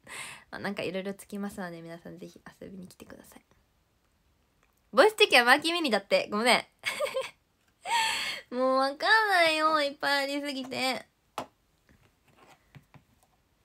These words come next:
三十秒動画なの？そうなんだ。だって。え、まあ、公式のTwitter見てください。わかんない、も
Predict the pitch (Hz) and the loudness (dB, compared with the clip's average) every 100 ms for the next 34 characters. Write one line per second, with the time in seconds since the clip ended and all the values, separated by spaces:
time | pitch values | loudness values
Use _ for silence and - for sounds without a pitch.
0 | _ _ 302 320 311 320 311 311 302 302 | _ _ -12 -10 -8 -8 -8 -8 -8 -8
1 | 277 196 190 - 196 247 _ _ _ _ | -8 -10 -12 -14 -14 -16 _ _ _ _
2 | _ _ _ _ _ _ _ _ - - | _ _ _ _ _ _ _ _ -20 -20
3 | - _ - 254 240 196 190 190 196 - | -20 _ -16 -12 -8 -10 -10 -14 -16 -18
4 | _ _ _ _ - 190 - - - _ | _ _ _ _ -12 -10 -6 -8 -8 _
5 | _ _ _ _ _ _ _ - 196 190 | _ _ _ _ _ _ _ -12 -10 -8
6 | 180 175 - 214 214 - 220 220 220 220 | -8 -10 -12 -14 -14 -14 -12 -12 -14 -20
7 | 220 - 233 226 220 247 - 208 - - | -18 -16 -14 -14 -18 -20 -18 -18 -16 -18
8 | - _ _ _ _ _ _ _ _ _ | -20 _ _ _ _ _ _ _ _ _
9 | _ _ _ _ _ _ _ _ _ _ | _ _ _ _ _ _ _ _ _ _
10 | _ _ _ _ _ _ _ _ _ _ | _ _ _ _ _ _ _ _ _ _
11 | _ _ _ _ _ _ _ _ _ _ | _ _ _ _ _ _ _ _ _ _
12 | _ _ _ _ _ _ _ _ _ _ | _ _ _ _ _ _ _ _ _ _
13 | 202 196 208 202 190 175 170 175 165 | -14 -8 -8 -6 -6 -8 -8 -12 -14